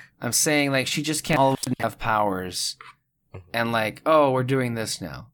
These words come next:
Speaker 2: There always
Speaker 1: Yeah.
Speaker 2: had to be, like, a, a tr-, you know, a trade-off to that of some sort. Um. Anyway, uh, Daredevil.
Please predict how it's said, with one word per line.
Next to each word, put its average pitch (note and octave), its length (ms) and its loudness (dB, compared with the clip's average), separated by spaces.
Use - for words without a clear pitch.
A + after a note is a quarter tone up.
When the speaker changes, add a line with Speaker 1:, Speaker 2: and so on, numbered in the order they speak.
Speaker 2:
There C3 120 2
always C#3+ 320 6
Speaker 1:
Yeah. D3 60 2
Speaker 2:
had C#3 60 6
to C3+ 60 2
be, C3+ 80 0
like, B2 140 -2
a, A2 160 -2
a A2 60 -2
tr-, - 280 -6
you A#2 100 -2
know, F#2+ 260 -2
a - 40 -4
trade-off D#3 640 2
to G#2+ 100 -2
that D#2+ 200 -6
of - 80 -10
some - 180 -10
sort. - 360 -12
Um. G2 560 -2
Anyway, D#3+ 480 4
uh, C#3+ 300 8
Daredevil. C3 580 2